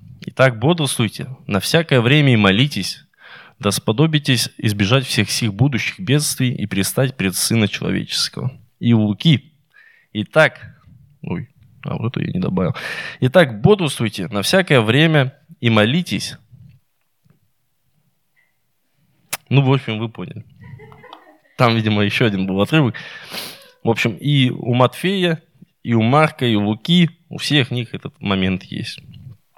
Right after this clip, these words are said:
Одно общее слово: «бодрствуйте». Что это значит? Так пишет об этом блаженный Фе-, Филакт Болгарский. «Господь заповедует бодр-, бодрствовать и готовиться,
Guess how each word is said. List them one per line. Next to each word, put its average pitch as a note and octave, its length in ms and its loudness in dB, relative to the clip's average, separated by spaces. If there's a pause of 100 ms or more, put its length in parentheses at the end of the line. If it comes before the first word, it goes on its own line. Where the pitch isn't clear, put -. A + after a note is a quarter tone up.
(340)
Одно G#2+ 320 4
общее A#2+ 220 0
слово: F#2+ 260 -4
«бодрствуйте». F#2+ 760 -4 (1300)
Что - 220 2
это F3 140 0
значит? A2+ 440 0 (920)
Так F3 240 2
пишет C3 320 0
об B2 140 2
этом A#2+ 520 2
блаженный A#2+ 760 2 (360)
Фе-, A#2+ 300 -2
Филакт A#2 520 2
Болгарский. G#2 800 0 (640)
«Господь A2 540 2
заповедует A#2 720 4
бодр-, C#3+ 560 2
бодрствовать C3 680 0
и A#2+ 100 -4
готовиться, A#2 680 0